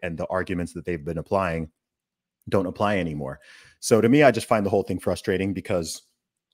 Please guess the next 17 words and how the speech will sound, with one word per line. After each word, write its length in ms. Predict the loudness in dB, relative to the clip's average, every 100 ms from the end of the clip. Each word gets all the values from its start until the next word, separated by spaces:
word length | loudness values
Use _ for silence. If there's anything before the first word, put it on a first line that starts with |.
| _ _
obviously 340 | -2 0 -2
the 140 | 0 0
individual 460 | 0 0 0 0
is 80 | -2
the 120 | 0
ultimate 280 | -2 -2 -6
minority. 640 | -6 -4 0 2 0 -2 _ _ _ _ _ _ _ _
And 340 | -2 0 -2 -6
because 420 | -8 0 0 0 -4 -14 -16
<laughs> 180 | -12
I 80 | 0
made 160 | 2 2
this 140 | 2
point 240 | 0 0 0
yesterday, 420 | -2 0 -2 -2
uh, 200 | -2 -2
sorry, 260 | 0 -2